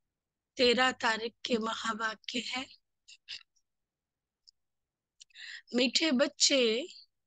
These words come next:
तुम्हारी सच्ची सच्ची दीपावली कहाँ होगी?" बाबा कहते हैं, "दुनिया वालों की तो दीपावली एक दिन की होती है,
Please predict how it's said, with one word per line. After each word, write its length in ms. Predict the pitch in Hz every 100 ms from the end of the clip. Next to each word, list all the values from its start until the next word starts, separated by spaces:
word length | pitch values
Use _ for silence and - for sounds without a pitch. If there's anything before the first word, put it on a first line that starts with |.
| _ _ _ _ _ _ _ _ _ _ _ _ _ _ _ - - _ _ - - _ _ _ _ _ _ _ _ _
तुम्हारी 680 | 302 294 294 285 311 359 370
सच्ची 680 | 359 - 311 294 - 370 381
सच्ची 520 | - 311 277 - 320
दीपावली 800 | 254 294 269 302 294 269 247 220 208 - _ _ _ _ _ _ _ _ - -
कहाँ 340 | 262 277 269
होगी?" 420 | 240 214 226 - - _ _ _ _ _ _ _ _ - _ _ _ _ _ _ _ _ _ _ _ _ _ _ _ _ - - - - 254
बाबा 260 | 240 254
कहते 420 | 247 262 - 320
हैं, 80 | 320 - 226
"दुनिया 440 | 262 269 294 302
वालों 340 | 294 285 294
की 180 | 285 302
तो 140 | 247 277
दीपावली 720 | 262 247 294 285 285 277 294
एक 240 | 277 247
दिन 220 | 233 262 233
की 180 | 269
होती 400 | 254 220 - 240
है, 100 | 233